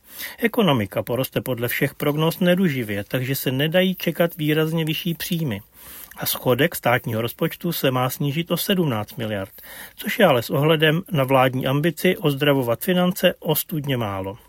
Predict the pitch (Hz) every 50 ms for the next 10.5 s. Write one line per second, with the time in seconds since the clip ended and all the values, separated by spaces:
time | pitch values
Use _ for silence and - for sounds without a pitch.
0 | _ _ _ _ _ _ _ _ _ _ _ _ _ _ _ - - - - -
1 | - 226 214 233 220 208 - - 139 - 131 120 - 131 123 - 143 - 143 147
2 | - - - 135 131 123 131 131 131 127 135 143 139 131 139 143 139 - 156 147
3 | 151 156 151 151 160 147 - - 190 180 185 170 - - - 175 123 113 107 -
4 | - - 127 135 160 185 165 - - 156 139 131 - - - 127 120 120 123 135
5 | 123 120 120 131 120 123 123 131 143 143 - - 165 156 - 147 135 123 117 120
6 | 127 120 120 120 120 113 - 123 117 113 117 - - 120 117 131 131 - - 156
7 | 160 170 - - - - - - - - - - - 247 240 220 220 202 - 127
8 | - 160 143 - - - 170 160 160 156 165 165 165 165 156 139 127 127 - -
9 | - 127 127 135 135 - - - 156 156 170 - - - 190 175 - 175 - -
10 | 127 117 110 101 104 - - - 120